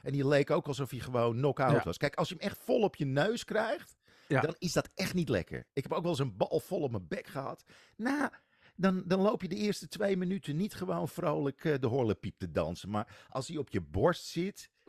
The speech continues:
Speaker 1: weet je,
Speaker 2: Nou,
Speaker 1: oké.
Speaker 2: En uiteindelijk zijn, is P S V er ook op afgerekend. Want die, eh, eh, hè, het, eh, ongeacht of het nou een hoekschop of een achterbal was, volgens mij kunnen we dat niet echt beoordelen.
Speaker 1: Ja.
Speaker 2: Ehm, maar als iedereen daar ook eens gewoon eerlijk in blijft en gewoon, eh,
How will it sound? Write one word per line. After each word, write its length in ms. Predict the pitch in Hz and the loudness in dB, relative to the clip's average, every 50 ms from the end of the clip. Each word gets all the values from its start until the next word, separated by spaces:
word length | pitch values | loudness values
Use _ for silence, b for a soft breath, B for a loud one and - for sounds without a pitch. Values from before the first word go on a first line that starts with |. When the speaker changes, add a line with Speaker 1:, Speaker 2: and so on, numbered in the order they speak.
| - - - | -14 -12 -10
Speaker 1:
weet 120 | - 127 | -8 -6
je, 80 | - 160 | -4 -2
Speaker 2:
Nou, 280 | 127 113 120 123 123 | 0 2 2 4 4
Speaker 1:
oké. 380 | 127 123 123 127 156 160 143 143 _ _ b b b b b b b b | 4 4 4 4 4 2 0 -4 _ _ b b b b b b b b
Speaker 2:
En 140 | 156 147 | 6 6
uiteindelijk 440 | 151 143 - 165 185 190 165 151 147 | 8 8 8 8 8 10 10 8 6
zijn, 220 | - - 160 151 - | 6 6 4 6 6
is 120 | 143 127 | 4 4
P 100 | - - 147 143 | 6 8 8 8
S 60 | 123 | 8
V 40 | - | 6
er 160 | 139 135 117 | 4 4 2
ook 80 | 120 110 | 2 0
op 120 | 120 - | 0 0
afgerekend. 640 | - 196 185 - - 135 117 113 110 101 101 104 98 | 0 -2 0 0 0 2 4 4 2 2 0 0 0
Want 180 | 113 113 110 107 | 2 2 2 2
die, 320 | 123 123 120 117 107 98 | 0 0 2 2 0 0
eh, 120 | - 113 | 0 -2
eh, 60 | 123 - | -2 0
hè, 220 | - 127 139 160 170 | 0 2 4 4 4
het, 280 | - 113 107 - 101 - - | 2 0 -2 -4 -8 -6 -2
eh, 160 | - 117 113 - | 2 2 2 4
ongeacht 420 | - 131 127 127 131 127 117 104 110 | 4 4 6 6 6 6 6 4 2
of 60 | 113 | 0
het 100 | 117 107 | 2 4
nou 160 | 123 120 117 | 4 4 4
een 60 | 113 | 4
hoekschop 360 | 101 - 143 127 - 139 113 117 | 4 2 0 0 2 0 2 2
of 80 | 107 | 0
een 80 | 101 - | -2 0
achterbal 400 | - 135 - - 131 127 120 117 | 0 0 0 4 6 6 8 8
was, 260 | 120 117 110 - - - 104 98 95 | 8 6 4 2 -4 -12 -14 -14 -12
volgens 280 | - 104 - 135 120 110 | -10 -6 -4 -2 0 2
mij 100 | 127 107 | 2 2
kunnen 200 | - 143 131 123 | 4 4 4 4
we 60 | 123 | 4
dat 80 | 120 127 | 4 2
niet 80 | - - | 2 0
echt 140 | 127 - 113 | 0 0 0
beoordelen. 600 | 113 117 123 127 123 120 120 113 107 104 98 90 | 2 2 4 4 4 4 4 4 4 2 0 0
Speaker 1:
Ja. 200 | 104 90 104 104 | -2 -2 -4 -4
Speaker 2:
Ehm, 680 | - 110 110 110 110 110 110 107 107 107 110 110 107 98 - b b b b b b b b b _ _ _ _ _ _ _ _ | -2 -2 0 0 0 0 0 0 0 0 0 -2 -4 -4 -8 b b b b b b b b b _ _ _ _ _ _ _ _
maar 320 | - 110 113 117 117 113 | -2 2 4 6 8 8
als 200 | 98 120 110 - | 8 6 4 4
iedereen 340 | 135 127 123 117 117 113 110 | 4 4 6 6 4 4 4
daar 180 | 113 120 117 | 4 4 4
ook 140 | - 120 110 | 4 2 0
eens 100 | 127 113 | -2 0
gewoon 320 | - 127 120 110 110 107 - - | 4 4 6 6 4 2 0 0
eerlijk 360 | - 131 127 117 113 104 - | 2 4 4 4 4 0 -4
in 300 | - - 120 117 113 107 | -6 -4 -2 0 0 2
blijft 340 | 101 123 113 110 104 98 - | 2 4 4 4 2 0 0
en 120 | - 113 110 | -2 0 2
gewoon, 380 | 110 113 120 117 110 113 104 | 4 4 6 6 4 2 0
eh, 120 | - 110 | 0 0